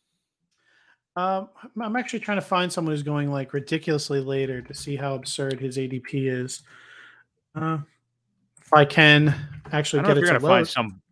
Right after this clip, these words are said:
Speaker 2: I don't know if you're gonna find something, like, totally ridiculous, but, uh, I think the guy going right after him, uh, I don't know why you would take Kyle Lewis over him, but
Speaker 1: Harold Ramirez. Didn't Harold Ramirez get traded to the Cubs?
Speaker 2: Went to the Cubs, yeah,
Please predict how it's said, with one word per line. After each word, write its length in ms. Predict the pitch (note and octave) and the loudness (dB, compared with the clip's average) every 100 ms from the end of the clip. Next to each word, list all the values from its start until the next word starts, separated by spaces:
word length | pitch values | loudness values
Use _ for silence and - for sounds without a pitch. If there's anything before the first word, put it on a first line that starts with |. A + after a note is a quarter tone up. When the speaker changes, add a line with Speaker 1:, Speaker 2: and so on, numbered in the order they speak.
| _ | _
Speaker 2:
I 100 | C3 | -8
don't 100 | D3 | -6
know 40 | |
if 80 | C3 | -4
you're 80 | B2 | -6
gonna 120 | G#2+ | -6
find 260 | - A2 G#2 | -4 -4 -4
something, 320 | G#2+ F#2+ F2+ | -6 -8 -10
like, 220 | F2 - _ _ _ _ _ _ - | -12 -14 _ _ _ _ _ _ -20
totally 640 | - G#2+ G#2+ G#2 F2+ E2+ | -16 -14 -4 -4 -4 -10
ridiculous, 720 | D#2+ D#2+ E2 D2+ D#2+ D#2 D#2 | -14 -14 -16 -14 -16 -16 -16
but, 240 | - F2 E2 | -12 -10 -8
uh, 320 | E2 D#2 D2+ - _ _ _ _ - _ _ _ _ _ - | -8 -8 -12 -18 _ _ _ _ -20 _ _ _ _ _ -10
I 40 | |
think 200 | - C3+ | -6 -2
the 60 | C3+ | 4
guy 160 | C3 | 4
going 200 | B2 A2 | 4 0
right 160 | G2+ G#2+ | 0 0
after 400 | A2 B2+ - - | 2 0 -4 -16
him, 300 | F2+ F#2+ - - | -12 -14 -16 -14
uh, 540 | E2+ - - A#1+ A#1+ A#1 - _ _ _ _ _ - - - - | -12 -10 -12 -12 -14 -18 -20 _ _ _ _ _ -20 -20 -20 -14
I 60 | F#2+ | -10
don't 100 | F#2 | -8
know 80 | |
why 180 | E2 F2+ | -8 -6
you 80 | F#2 | -6
would 100 | E2+ | -8
take 160 | F#2 E2+ | -10 -10
Kyle 260 | F2 E2+ | -10 -8
Lewis 220 | F#2+ F2+ | -8 -8
over 180 | E2+ F2 | -10 -12
him, 320 | A#2 G#2 F#2+ | -8 -8 -8
but 180 | F#2 E2+ - - - - _ _ _ _ _ _ _ _ _ _ _ _ _ _ _ _ - - | -10 -12 -16 -20 -20 -20 _ _ _ _ _ _ _ _ _ _ _ _ _ _ _ _ -20 -20
Speaker 1:
Harold 420 | - D#4 G4 G#4 | 2 8 10 10
Ramirez. 600 | E4+ C4 B3+ G3+ C3+ A#2 - | 10 8 8 6 4 0 -4
Didn't 240 | E4+ F#4 | 0 4
Harold 240 | F#4+ G#4 | 6 8
Ramirez 380 | D4 A3 A#3 A3 | 6 4 2 0
get 120 | G3+ | -4
traded 360 | - F#3+ G3 F#3+ | -2 0 2 0
to 60 | E3 | -4
the 60 | |
Cubs? 420 | C#3+ - E3 D#3+ | -2 2 2 2
Speaker 2:
Went 140 | C3 D#3 | 0 2
to 60 | |
the 80 | F3 | 2
Cubs, 520 | - F#3+ G#2 F2+ - - | 6 6 4 -2 -10 -6
yeah, 200 | G2+ | -4